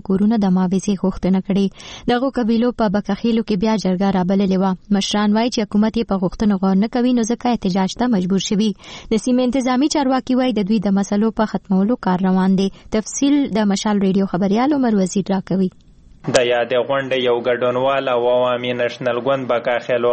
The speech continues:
Speaker 2: غړی ولی الله مشال ریډیو ته وویل چې د ولي قبیلې په سطح جرګه وشوه، چې پکې بکا خیل، جاني خیل، ګربز او کابل خیل شامل دي. دوی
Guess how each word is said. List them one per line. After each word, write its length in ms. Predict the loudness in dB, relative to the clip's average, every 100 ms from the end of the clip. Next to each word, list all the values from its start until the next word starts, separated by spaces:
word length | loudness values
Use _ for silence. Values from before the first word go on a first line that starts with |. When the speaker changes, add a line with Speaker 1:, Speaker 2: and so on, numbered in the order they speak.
| 0
Speaker 2:
غړی 220 | 0 0 0
ولی 200 | 0 0
الله 380 | 0 0 -2 -2
مشال 420 | -4 -2 -2 -2 0
ریډیو 340 | -2 0 -2 0
ته 80 | -2 0
وویل 500 | 0 0 0 -2 -4 -10 -18 -20 -4
چې 100 | -2 0
د 120 | 0
ولي 240 | 0 -4 -4 -2
قبیلې 540 | -4 -2 -2 -2 -2
په 60 | -2 -2
سطح 320 | -4 0 -2 0
جرګه 300 | -2 0 0 0
وشوه، 400 | -2 -4 -2 -2 -4 -10 -20 -6
چې 100 | -2 0
پکې 280 | -2 -2 -2 0
بکا 320 | -2 -2 -4 -2
خیل، 240 | -4 -2
جاني 300 | -2 -2 -2 -4
خیل، 240 | -2 -2 0
ګربز 500 | 0 0 0 0 0
او 60 | 0 0
کابل 340 | -2 0 -2
خیل 180 | -2 -4 -4
شامل 480 | -4 -4 -4 -4 -4
دي. 140 | -4 -2 -4 -10 -20 -8
دوی 280 | -4 -2 0